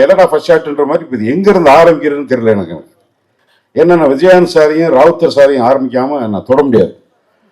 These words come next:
மதுரை வடக்கு ஆவணி மீள-, மே-, மூல வீதி, மேல் ஆவணி மூல வீதி சந்திப்புல ஜேர்னாஸ் ஃபிலிம்ஸ்னு ஒரு டிஸ்ட்ரிபியூஷன் ஆபீஸ்ல ரெண்டு பேருமே அந்த அப்படின்ற மாதிரி ரா-, ராவுத்தர் சார் ரொம்ப அழகா இருப்பாரு, கண்ணு கண்ணுமா.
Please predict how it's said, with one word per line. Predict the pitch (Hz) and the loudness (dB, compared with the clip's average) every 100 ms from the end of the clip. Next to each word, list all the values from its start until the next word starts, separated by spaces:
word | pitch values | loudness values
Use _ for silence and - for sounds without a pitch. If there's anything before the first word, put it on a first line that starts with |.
| _ | _
மதுரை | 95 131 165 165 151 | -4 0 2 2 2
வடக்கு | - 123 - - 147 | 0 0 0 -2 0
ஆவணி | 139 135 135 | 4 4 4
மீள-, | 127 127 123 113 | 2 2 2 0
மே-, | 117 110 | 0 -2
மூல | 117 127 120 | 0 2 2
வீதி, | 120 123 190 - 92 | 0 -2 -6 -10 -4
மேல் | 120 156 147 | 2 4 4
ஆவணி | 131 127 127 | 6 4 4
மூல | 120 123 | 2 0
வீதி | 120 113 107 | 0 -4 -6
சந்திப்புல | 120 139 135 139 113 107 | -8 -8 -6 0 0 0
ஜேர்னாஸ் | 147 170 160 - | -2 0 0 -2
ஃபிலிம்ஸ்னு | 117 120 135 | -6 -6 -4
ஒரு | 127 | -4
டிஸ்ட்ரிபியூஷன் | 110 110 143 117 101 104 | -4 -8 -12 -12 -8 -8
ஆபீஸ்ல | 113 113 - 120 151 - _ _ _ _ _ _ _ | -6 -10 -2 0 0 -6 _ _ _ _ _ _ _
ரெண்டு | 139 160 | -10 -4
பேருமே | 160 160 | -4 -2
அந்த | 156 - - _ _ 147 | -4 -6 -10 _ _ -2
அப்படின்ற | 156 147 139 | 0 0 0
மாதிரி | 139 147 123 | 2 2 2
ரா-, | 120 120 | 0 2
ராவுத்தர் | 160 180 170 180 | 0 2 0 2
சார் | 156 | 2
ரொம்ப | 156 196 | 2 2
அழகா | 202 165 151 | 4 4 4
இருப்பாரு, | 143 - - | 2 0 0
கண்ணு | 143 160 147 | 0 2 2
கண்ணுமா. | 147 139 | 2 0